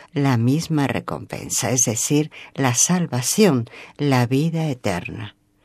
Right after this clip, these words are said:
Poniendo en guardia contra la envidia de algunos ante la generosidad de Dios, el obispo de Roma hizo hincapié en que, por suerte, la recompensa proviene de la justicia divina y no de la humana.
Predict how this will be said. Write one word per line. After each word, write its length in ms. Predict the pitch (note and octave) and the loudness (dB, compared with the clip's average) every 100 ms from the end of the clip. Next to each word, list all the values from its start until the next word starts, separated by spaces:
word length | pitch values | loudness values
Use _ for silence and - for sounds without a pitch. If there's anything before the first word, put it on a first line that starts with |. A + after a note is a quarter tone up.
| - - - - | -16 -14 -6 4
Poniendo 440 | F#3+ G#3 G#3+ G3+ | 6 8 8 6
en 160 | F#3+ E3 | 6 6
guardia 480 | D#3+ D#3+ D#3+ D3 | 6 6 4 2
contra 380 | - B2 G#2+ G#2+ | 2 0 2 0
la 80 | G#2 | 0
envidia 540 | G2+ G2+ A#2+ B2+ A#2+ | 0 0 0 2 0
de 80 | G#2+ | 0
algunos 640 | G2 G2 B2+ B2+ A#2 A2+ G#2 | -4 0 4 4 4 0 -2
ante 300 | F#2 F#2 F2 | -2 -4 -4
la 160 | D#2+ | -6
generosidad 880 | - F#2+ F#2 E2+ - - E2+ G2 G#2+ | -6 -4 -4 -6 -8 -6 -4 -2 -2
de 320 | - F#2 F#2+ | -4 -6 -4
Dios, 420 | E2+ G#2 A#2+ F3+ - - - | -2 -2 -2 -2 -8 -16 -4
el 140 | D#3+ D#3+ | 2 4
obispo 460 | D3 F#3 - F#3 | 4 2 0 2
de 140 | E3+ D#3 | 2 2
Roma 320 | E3+ F3 E3+ | 2 2 2
hizo 220 | E3+ - | 0 0
hincapié 480 | E3 - D3 - F3 | -2 -2 -4 0 0
en 80 | E3+ | 0
que, 160 | D#3 | -2
por 300 | C3 - G3 | -4 -2 -2
suerte, 640 | F3+ - D#3+ C#3 C#3 - C#3 - - | -2 -2 0 0 -2 -8 -8 -10 -6
la 160 | C#3+ C#3 | 0 2
recompensa 1000 | B2 B2 A#2 G#2+ C3 D3+ D3+ - E3+ - | 0 -2 -6 -4 -2 -2 -2 -4 -6 -6
proviene 680 | - C#3 A#2 B2 B2 B2+ B2+ | 0 0 2 2 2 2 0
de 120 | B2 | -2
la 140 | A2 A2+ | -4 -8
justicia 680 | - G#2+ - C3 - D3+ C#3 | -8 -10 -6 -4 -2 -2 -2
divina 500 | A2+ A2+ B2+ B2 A#2+ - - - | -2 2 2 2 -2 -14 -14 0
y 140 | G3 | 2
no 260 | D#3 A2+ F#2+ - | 2 0 -4 -4
de 200 | B2+ A#2 | 0 0
la 140 | F#2 E2 | 0 -4
humana. 540 | C#2+ D2 D2 A#1 | -6 -8 -8 -10